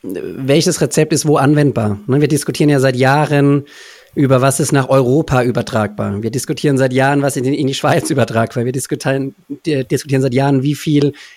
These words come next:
regional kann man in der Schweiz übertragen und dann geht's am Ende um die Kommunen. Wie, wie ist da euer Blick drauf?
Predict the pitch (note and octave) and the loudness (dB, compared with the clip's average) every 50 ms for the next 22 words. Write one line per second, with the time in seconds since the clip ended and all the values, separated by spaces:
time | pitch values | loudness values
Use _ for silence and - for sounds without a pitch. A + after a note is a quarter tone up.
0 | _ _ _ A#2+ A2+ C#3 D#3+ - - D#3 D3+ C#3+ C#3+ C#3 C3+ C3 - C#3 C3+ B2+ | _ _ _ -2 0 0 0 2 0 2 2 4 4 2 2 0 0 0 2 2
1 | C3+ C3+ B2 B2 - - C#3+ C3 C3+ C3 - D#3 B2+ C3+ - B2 B2+ B2+ C#3 C#3+ | 2 2 0 0 0 0 -2 -2 -2 0 -2 -2 -2 -2 -2 0 2 2 4 4
2 | D3 C3+ C3+ C3+ C3+ B2 C#3 - - C3+ C3 C3 B2+ C3+ C3 B2 B2 A#2+ - - | 4 4 4 4 4 2 2 2 2 2 4 4 4 4 4 2 2 0 0 0
3 | B2+ B2 B2+ B2+ B2 A2+ G#2 G#2 G#2 - - - - - - - _ _ _ _ | 2 2 4 4 4 2 2 0 -4 -12 -20 -20 -20 -20 -20 -20 _ _ _ _
4 | C#3 C3+ C#3 - C#3+ - - B2+ B2 D3 C#3+ - _ _ D3+ D3+ D3 E3 F#3 G3 | -4 -4 -4 -4 -8 -16 -18 -18 -18 -18 -18 -18 _ _ -10 -2 0 2 2 2
5 | - - - - C3+ C#3+ E3 F#3 F#3 - F#3 G3+ G#3 - - D3 E3 E3+ F#3+ G#3+ | 2 2 0 0 2 2 2 2 0 0 -2 -4 -4 -4 -4 -2 2 2 2 0
6 | G#3+ - - - | 0 -4 -12 -20